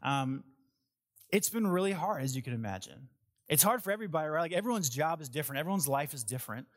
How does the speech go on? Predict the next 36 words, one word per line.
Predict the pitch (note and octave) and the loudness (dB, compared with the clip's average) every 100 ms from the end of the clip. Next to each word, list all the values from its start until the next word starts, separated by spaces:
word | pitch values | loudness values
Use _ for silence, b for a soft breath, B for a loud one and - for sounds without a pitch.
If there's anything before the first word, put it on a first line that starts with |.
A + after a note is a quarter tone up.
| B B B | B B B
Um, | D3+ | 0
but | D#3 F3 | 2 0
for | F3 | 0
us | - G3 F#3 | 0 0 0
working | G#3 A#3 | 0 2
in | G#3 | 4
a | |
ministry | F#3+ G3 - F3 | 4 2 0 0
that | |
is | D#3+ C3+ | 0 0
relational, | C#3 D3 G#3 - D#3+ F#3 - B B | 2 2 2 -2 -4 -4 -6 B B
where | D#3 | 2
my | E3+ F#3 | 4 4
job | - - F#3+ G3 F3 E3+ | 2 0 2 2 0 0
is | D3 | 0
to | F3 | 0
go | D3 F#3+ | 2 2
be | D#3 A2+ E3+ G3+ | 2 0 2 4
with | F#3 - | 4 0
people | - G3 D#3 D3+ D#3+ B B - | -4 -6 -4 -2 -2 B B 0
during | D3 G3+ F#3+ | 2 4 4
a | |
time | - F#3+ F#3+ F3 D3 | 2 2 0 0 -2
when | C#3+ | 0
I'm | F3+ E3+ | 0 0
not | D3+ E3+ | 0 6
<laughs> | - | 6
supposed | C#3 - F#3+ F#3 - | 6 2 0 2 4
to | |
go | D#3 D3 | 4 2
be | B2 - | 2 -2
with | E3+ D3+ - | 2 0 0
people, | G3 A3 - C3+ D3 - B B B | -4 -4 0 0 0 -2 B B B
it's | D3+ - | 4 4
very | A#2 A2 E3+ G#3+ | 2 2 4 4
confusing | - E3+ C3+ C#3 A2+ G#2 - | 0 -4 -2 0 0 -4 -12